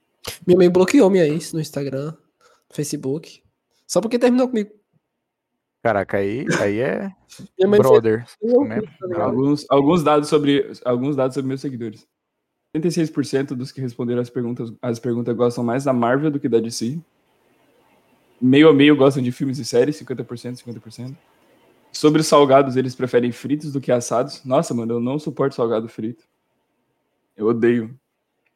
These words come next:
Speaker 2: Você não
Speaker 3: Muito
Speaker 2: gosta de
Speaker 3: estranho.
Speaker 2: pastel? Você não gosta?
Speaker 3: Não,
Speaker 1: Eu não gosto de
Speaker 3: pastel é,
Speaker 1: pastel.
Speaker 3: tipo, a exceção,
Speaker 1: Eu não
Speaker 3: mas eu
Speaker 1: gosto
Speaker 3: não
Speaker 1: de
Speaker 3: gosto de
Speaker 1: pastel.
Speaker 3: coxinha, por exemplo.
Speaker 1: Eu não gosto de pastel, eu odeio pastel.
Speaker 3: Risole, eu não
Speaker 1: Tipo,
Speaker 3: gosto de ros-,
Speaker 1: eu realmente não é
Speaker 3: risole.
Speaker 1: que eu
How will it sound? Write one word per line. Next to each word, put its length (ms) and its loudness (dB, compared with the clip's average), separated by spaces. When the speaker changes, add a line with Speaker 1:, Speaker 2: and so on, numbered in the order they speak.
Speaker 2:
Você 140 -12
não 60 2
Speaker 3:
Muito 200 6
Speaker 2:
gosta 140 2
de 60 -2
Speaker 3:
estranho. 200 2
Speaker 2:
pastel? 200 -20
Você 120 -16
não 80 -8
gosta? 320 -4
Speaker 3:
Não, 220 4
Speaker 1:
Eu 0 -
não 60 4
gosto 60 4
de 60 6
Speaker 3:
pastel 300 4
é, 20 6
Speaker 1:
pastel. 160 0
Speaker 3:
tipo, 120 2
a 120 6
exceção, 560 2
Speaker 1:
Eu 80 -6
não 60 2
Speaker 3:
mas 40 2
eu 80 2
Speaker 1:
gosto 140 4
Speaker 3:
não 60 -2
Speaker 1:
de 60 -4
Speaker 3:
gosto 140 2
de 80 -10
Speaker 1:
pastel. 120 -6
Speaker 3:
coxinha, 380 -6
por 120 -8
exemplo. 360 -8
Speaker 1:
Eu 80 -2
não 100 0
gosto 140 2
de 40 -18
pastel, 280 -4
eu 40 -4
odeio 160 -4
pastel. 200 0
Speaker 3:
Risole, 500 2
eu 100 0
não 140 -4
Speaker 1:
Tipo, 140 -6
Speaker 3:
gosto 120 0
de 60 -2
ros-, 240 -8
Speaker 1:
eu 60 -4
realmente 340 2
não 80 -2
é 40 0
Speaker 3:
risole. 40 -6
Speaker 1:
que 80 -8
eu 40 -6